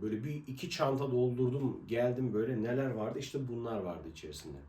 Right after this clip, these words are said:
Gitar telleri, kablolar, jack kabloları, ondan sonra okarinalar, hoparlörler, kulaklıklar, pedallar, mikrofonlar, yani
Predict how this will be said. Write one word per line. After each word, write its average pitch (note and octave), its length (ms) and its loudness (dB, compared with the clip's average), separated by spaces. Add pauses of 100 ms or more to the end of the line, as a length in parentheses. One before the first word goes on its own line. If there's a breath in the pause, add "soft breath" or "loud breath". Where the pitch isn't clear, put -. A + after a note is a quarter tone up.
(280)
Gitar B2+ 380 -4
telleri, B2 560 0
kablolar, A#2 640 -4
jack A#2 320 -6
kabloları, B2 760 -2 (640 loud breath)
ondan B2 400 2
sonra B2+ 540 0 (1000)
okarinalar, B2+ 1200 0 (920)
hoparlörler, C#3 1000 2
kulaklıklar, C3+ 920 0 (280)
pedallar, C3+ 760 4
mikrofonlar, C#3 800 4
yani B2+ 460 4